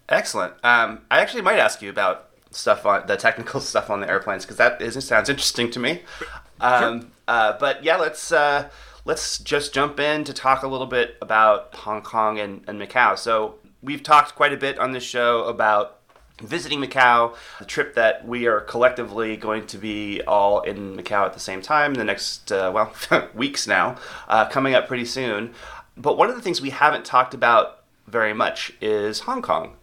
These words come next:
Speaker 1: And, you know, for many folks that visit Macau, they will come through Hong Kong International Airport in many cases. Not, you don't have to. There's other ways to do it, but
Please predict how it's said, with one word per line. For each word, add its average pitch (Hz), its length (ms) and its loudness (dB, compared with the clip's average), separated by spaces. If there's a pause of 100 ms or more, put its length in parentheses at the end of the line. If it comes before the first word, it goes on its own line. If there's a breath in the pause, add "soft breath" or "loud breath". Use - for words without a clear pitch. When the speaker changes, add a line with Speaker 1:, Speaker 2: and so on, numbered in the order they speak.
(160)
Speaker 1:
And, 120 640 0
you 117 80 -6
know, 117 140 0
for 123 200 -6
many 131 300 0
folks 123 440 -2
that 107 360 2
visit 113 400 -2
Macau, 92 600 -2 (340 loud breath)
they 117 180 -2
will 104 880 0
come 117 180 -4
through 113 340 -2
Hong 110 200 -2
Kong 107 220 0
International 95 440 -6
Airport 165 360 0
in 151 80 -6
many 151 160 0
cases. 175 420 -6
Not, 185 280 -8
you 139 60 -8
don't 160 160 -4
have - 240 2
to. - 180 -6
There's 120 300 -8
other 113 140 2
ways 113 240 0
to 110 40 -14
do 110 280 -4
it, - 160 -2
but - 240 0